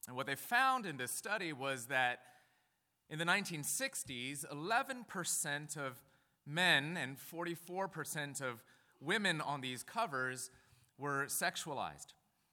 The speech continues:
But in the two thousands, seventeen percent of men and eighty-three percent of women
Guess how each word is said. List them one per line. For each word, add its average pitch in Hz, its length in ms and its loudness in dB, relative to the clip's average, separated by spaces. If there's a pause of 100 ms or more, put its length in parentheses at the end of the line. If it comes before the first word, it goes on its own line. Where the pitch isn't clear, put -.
(380)
But 165 160 0
in 165 120 2
the 143 80 4
two 165 260 -4
thousands, 170 920 2
seventeen 185 760 -2
percent 135 520 -4
of 131 180 -10
men 131 380 -2 (340)
and 151 320 -4
eighty-three 190 1200 -4
percent 127 800 -6 (300)
of 143 260 -6
women 143 520 -2